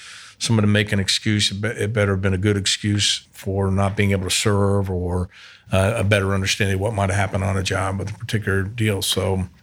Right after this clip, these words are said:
when I was with Carr, uh, it was a great opportunity. I just had that itch to get back in the trade, to be on that side of it. Actually, I, on my own, surely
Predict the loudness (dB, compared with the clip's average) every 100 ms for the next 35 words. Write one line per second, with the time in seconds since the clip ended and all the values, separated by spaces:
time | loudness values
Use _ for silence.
0 | 0 2 2 2 0 0 0 2 4 2
1 | 0 0 -2 -4 -6 -4 0 2 4 2
2 | -2 -2 0 2 2 2 2 2 0 -4
3 | 0 0 2 2 2 0 -2 -4 -4 -4
4 | 0 -2 0 -2 -2 -2 -2 0 2 2
5 | 0 -2 -6 -6 -2 2 2 2 0 0
6 | 0 0 0 0 -2 -4 -8 -6 -2 0
7 | 2 2 2 0 -2 -4 -12 -2 2 4
8 | 4 2 2 2 2 0 0 -2 -4 -6
9 | -4 0 2 2